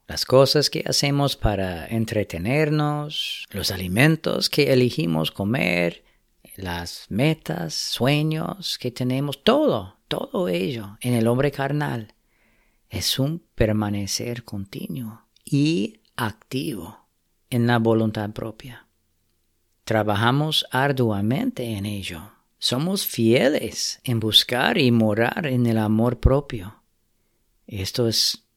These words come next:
completamente normal en el mundo en el que vivimos. Nadie lo cuestiona, nadie se queja de ello, a menos que tu búsqueda del yo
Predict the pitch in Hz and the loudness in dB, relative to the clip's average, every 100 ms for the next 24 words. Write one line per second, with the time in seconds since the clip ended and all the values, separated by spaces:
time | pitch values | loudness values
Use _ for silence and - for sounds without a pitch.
0 | _ - 95 - 127 151 143 139 135 117 | _ -6 0 0 0 -2 -2 -2 0 2
1 | 107 104 104 107 104 _ 110 104 107 113 | 2 0 0 -4 -8 _ -4 0 2 4
2 | 135 139 107 104 104 101 104 101 98 101 | 4 4 0 -2 -4 -4 -6 -4 -4 -2
3 | 98 95 95 - - _ _ _ _ _ | -4 -6 -10 -12 -14 _ _ _ _ _
4 | _ _ - - - 170 127 110 101 101 | _ _ -10 -6 -2 0 2 2 2 -2
5 | - 104 - - 120 123 113 104 120 151 | -2 -2 -4 -6 -6 -4 -4 -4 -4 -2
6 | 202 - 175 120 - _ - - 147 - | 0 0 0 -2 -6 _ -4 0 0 0
7 | - 120 117 107 104 101 98 110 101 - | 0 0 0 0 0 -2 -6 -10 -14 -14
8 | - 120 143 170 - 120 113 - 247 339 | -2 4 6 4 4 0 2 2 4 4
9 | 381 - 123 117 - 113 95 92 131 175 | 4 2 2 4 2 0 0 0 -2 2
10 | 113 104 98 95 107 | 2 2 0 -2 -4